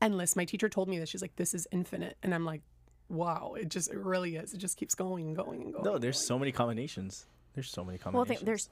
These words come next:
Speaker 3: there's twelve sun signs. Uh, well, there's twelve signs for every single planet, so.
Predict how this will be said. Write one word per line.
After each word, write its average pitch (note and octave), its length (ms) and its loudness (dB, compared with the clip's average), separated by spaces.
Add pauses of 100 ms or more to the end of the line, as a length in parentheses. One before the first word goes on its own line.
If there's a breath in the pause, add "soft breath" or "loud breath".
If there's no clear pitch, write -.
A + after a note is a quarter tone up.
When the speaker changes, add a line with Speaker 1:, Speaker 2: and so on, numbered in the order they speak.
Speaker 3:
there's F#3+ 220 0
twelve A3 400 0 (140)
sun D#3 320 -2
signs. D#3+ 360 -6 (220)
Uh, D3 140 0
well, G3+ 120 6
there's F3+ 140 2
twelve B3+ 260 2
signs G3+ 300 -2
for - 140 -8
every F3 240 2
single E3+ 320 -2
planet, C#3 440 -4 (220)
so. D3 320 -4